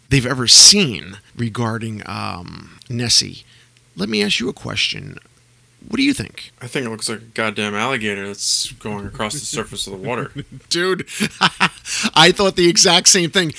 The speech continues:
Speaker 1: Now, I'll post this on our, on our fucking Facebook page at some point, but that thing, I mean, it does not look like, uh, a log or anything that's floating. The thing looks like it's fucking moving with a purpose. So, it, to me, it looks like a living creature,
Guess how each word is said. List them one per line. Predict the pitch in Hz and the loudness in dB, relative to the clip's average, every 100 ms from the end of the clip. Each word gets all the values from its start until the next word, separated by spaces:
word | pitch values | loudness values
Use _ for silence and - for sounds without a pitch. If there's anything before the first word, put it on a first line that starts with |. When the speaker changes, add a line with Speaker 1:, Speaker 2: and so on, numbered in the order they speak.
| - 175 | -10 -4
Speaker 1:
Now, | 156 - | 0 6
I'll | 170 | 6
post | - 202 196 208 | 6 2 4 4
this | 147 | 2
on | 156 | 0
our, | 147 - | -2 -2
on | 143 139 | -2 -2
our | 135 127 117 | -2 -4 -4
fucking | 147 131 107 | -4 -4 -2
Facebook | 151 - 139 | -2 0 -2
page | - 117 | -4 -4
at | 107 | -2
some | 127 | -2
point, | 120 123 110 - - - - | -2 -6 -8 -12 -20 -20 0
but | 139 143 - - - - _ _ _ _ - | 2 2 0 -16 -16 -18 _ _ _ _ 0
that | 170 202 - | 4 4 2
thing, | 208 185 151 139 - _ _ _ _ 151 | 4 6 4 0 -6 _ _ _ _ 0
I | |
mean, | 156 151 151 143 _ _ _ | 2 4 0 -4 _ _ _
it | 165 196 220 175 160 _ _ | 6 6 6 -4 -14 _ _
does | 196 165 190 | -2 0 0
not | 233 - | -2 -4
look | 226 226 - 160 | 0 0 0 -6
like, | 185 196 175 - 202 | -2 -2 -2 -4 -6
uh, | 165 165 143 123 - | -4 -4 -6 -8 -6
a | |
log | 131 123 139 147 151 120 | -4 0 2 4 0 -2
or | 123 | -4
anything | 147 165 | -4 -2
that's | 151 | 0
floating. | - 175 127 | 0 0 -2
The | 113 | -4
thing | 214 220 | -6 -6
looks | 208 214 | -4 -4
like | 165 | -4
it's | 139 | -4
fucking | - 151 143 | -2 -4 -4
moving | 127 147 135 120 | 0 0 0 -2
with | 117 | -2
a | |
purpose. | - 127 120 - - | -2 -4 -4 -2 4
So, | - 127 117 | 4 4 0
it, | 120 - | -2 -2
to | |
me, | 143 262 226 | 4 6 6
it | 143 | 2
looks | 156 185 | 2 2
like | 156 123 | 2 0
a | |
living | 123 135 143 110 | -2 0 0 -2
creature, | 104 113 110 107 | -2 -2 -2 -4